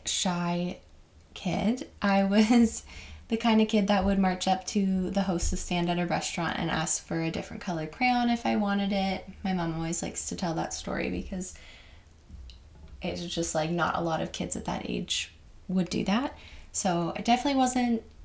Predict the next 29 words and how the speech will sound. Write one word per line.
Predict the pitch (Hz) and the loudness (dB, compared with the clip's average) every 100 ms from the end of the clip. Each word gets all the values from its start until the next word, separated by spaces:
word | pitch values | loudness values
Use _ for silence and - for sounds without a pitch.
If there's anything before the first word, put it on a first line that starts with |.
| - | -8
shy, | - - 202 185 185 233 285 302 | -2 2 4 4 4 4 2 0
um, | 202 185 185 175 170 170 - | -2 0 0 0 0 -2 -2
but | 185 | 0
I | 180 | 0
wasn't | 175 196 262 233 | 0 0 0 0
the | |
most, | 196 180 185 165 | 2 2 0 0
like, | 165 170 | -2 0
loud | 170 160 160 165 165 | 0 2 2 2 2
or | 160 - | 0 -2
outgoing. | - - 175 87 - | -4 -2 -2 -2 -2
I | |
would | 180 - | -4 -2
say | 196 | 0
I | 190 | 0
was | - | 0
kind | 185 170 | 0 0
of | 165 170 | 0 0
right | 165 | -2
in | - 165 | -2 -2
the | |
middle, | 165 160 175 254 - - - - | 0 2 2 0 -2 -16 -20 -2
uh, | 196 - | -2 2
around | 185 175 165 | 2 4 4
my | 170 | 2
family | 180 165 160 156 | 0 -2 0 -2
and | 180 | -2
friends. | - 175 175 | -2 0 0
I | 175 - | -2 -4